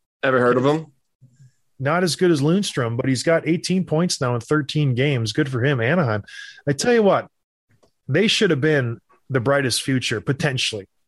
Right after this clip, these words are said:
Speaker 2: 'cause they, I, I like how they're building their team. We talked about it last show.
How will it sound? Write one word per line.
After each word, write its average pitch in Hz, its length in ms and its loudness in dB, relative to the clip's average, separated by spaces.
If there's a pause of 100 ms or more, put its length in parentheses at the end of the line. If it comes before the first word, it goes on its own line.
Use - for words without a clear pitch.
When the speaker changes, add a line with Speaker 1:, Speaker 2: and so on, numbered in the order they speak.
(160)
Speaker 2:
'cause 120 140 0
they, 156 300 0 (360)
I, 165 60 0
I 170 220 2
like 151 520 2
how 127 140 0
they're 131 140 4
building 123 320 0
their 104 100 0
team. 120 200 -4
We 107 80 -4
talked 139 300 -2
about 113 200 2
it 104 80 -2
last 110 220 0
show. 110 340 -6